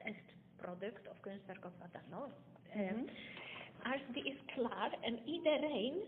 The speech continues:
Speaker 1: zegt ja,
Speaker 2: Ja.
Speaker 1: dan zit het iets diep. En zit iets dat iedereen zegt, yes, dit is exactly, dit is wat we wilden.
Speaker 2: Mhm, mhm.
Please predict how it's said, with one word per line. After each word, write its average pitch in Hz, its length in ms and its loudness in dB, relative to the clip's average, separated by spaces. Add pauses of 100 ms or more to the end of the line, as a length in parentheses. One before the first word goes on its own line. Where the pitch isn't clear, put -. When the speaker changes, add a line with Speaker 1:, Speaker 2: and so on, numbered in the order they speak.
(100)
Speaker 1:
zegt 226 180 0 (140)
ja, 196 340 6 (280)
Speaker 2:
Ja. 196 260 4 (680)
Speaker 1:
dan 285 180 6 (340)
zit 339 200 6
het - 260 2 (320)
iets - 260 2 (340)
diep. 240 600 -2 (200)
En 247 260 2
zit 339 200 2
iets - 420 -4
dat 269 220 -2
iedereen 285 380 2
zegt, 262 180 2
yes, 254 120 2 (100)
dit 262 180 0
is - 140 -8
exactly, 226 560 -6
dit 247 180 -4
is 240 120 -2
wat 202 160 -4
we 190 280 -6
wilden. 220 420 2
Speaker 2:
Mhm, 226 60 4 (220)
mhm. 226 140 2